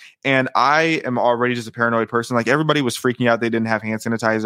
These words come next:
I already had a bucket of it at home. Like, I didn't even need to buy any. I was, I was already stocked for this. Um, especially 'cause the Ebola outbreak, that's a whole nother story, but I predicted the Ebola outbreak for, like, two years. Like, I just knew what was gonna happen, and it happened.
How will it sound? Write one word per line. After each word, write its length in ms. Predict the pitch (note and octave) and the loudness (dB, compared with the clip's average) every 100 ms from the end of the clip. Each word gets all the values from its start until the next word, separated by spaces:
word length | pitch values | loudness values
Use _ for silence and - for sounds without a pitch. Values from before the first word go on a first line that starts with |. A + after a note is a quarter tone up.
| A#2 | 0
I 20 | |
already 200 | C3 C#3+ | 0 2
had 80 | A#2+ | 0
a 40 | |
bucket 380 | G2+ G#2 A2 A2+ | -2 -2 -2 -2
of 120 | G#2+ | -2
it 80 | G#2 | -2
at 100 | G#2+ | -4
home. 300 | A2 G#2+ A2+ | -4 -4 -4
Like, 180 | G#2 A2+ | -4 -2
I 140 | - C3+ | 2 2
didn't 160 | C#3+ | 2
even 220 | B2 A2+ G#2+ | 0 0 0
need 180 | A#2+ | -2
to 80 | A2 | 0
buy 240 | A2 G#2+ G#2+ | 0 0 -2
any. 240 | - - | -4 0
I 120 | A2 | 0
was, 200 | B2 - - - | 0 -4 -4 -2
I 60 | |
was 120 | C#3 | 0
already 300 | A2 G#2 A2+ | -2 0 -2
stocked 360 | G#2+ - A2 A2 | -2 -2 -2 -4
for 120 | A#2 | -10
this. 320 | A2 - - - - - - _ - | -10 -10 -12 -18 -20 -20 -20 _ 0
Um, 460 | C#3 C3 A#2 A2+ | 2 2 0 -2
especially 420 | A#2+ - E3+ E3+ D#3+ | -4 0 0 0 0
'cause 200 | D3+ B2+ | 0 0
the 220 | B2+ B2 | -4 -2
Ebola 320 | A2+ A#2 A2+ | 2 2 2
outbreak, 320 | A2 G#2+ A2 | 2 0 -2
that's 160 | C3 C3 | -2 -4
a 40 | |
whole 200 | A#2 A#2+ | 0 2
nother 180 | A#2+ A#2 | 2 0
story, 220 | A2+ A#2 | 0 0
but 120 | G#2+ B2 | 2 0
I 60 | |
predicted 600 | D3 D3 G#2+ A#2 A2+ B2+ | 0 -4 -2 -2 -2 -4
the 220 | A#2 A#2 G#2+ | -4 -4 -2
Ebola 280 | G#2+ A2+ A#2+ | -2 0 2
outbreak 500 | A#2 G#2 B2+ C3 - _ | 0 2 0 0 -6 _
for, 180 | _ B2+ | _ 0
like, 320 | A2 G#2 G#2 - | 2 0 -4 -8
two 180 | C#3+ A#2+ | -2 -2
years. 380 | A2 G#2 A2 | 0 -2 -4
Like, 100 | A#2 - | -4 -2
I 80 | A#2+ | -2
just 180 | A2+ | -2
knew 240 | A2+ A2 B2+ | 0 2 2
what 100 | B2+ | 2
was 100 | A#2 | 0
gonna 140 | A#2 | -2
happen, 320 | G#2+ A2 B2+ | 0 0 -2
and 140 | A#2 A2 | -4 -6
it 60 | |
happened. 440 | G#2+ A2 A2 - | -2 -2 -2 -8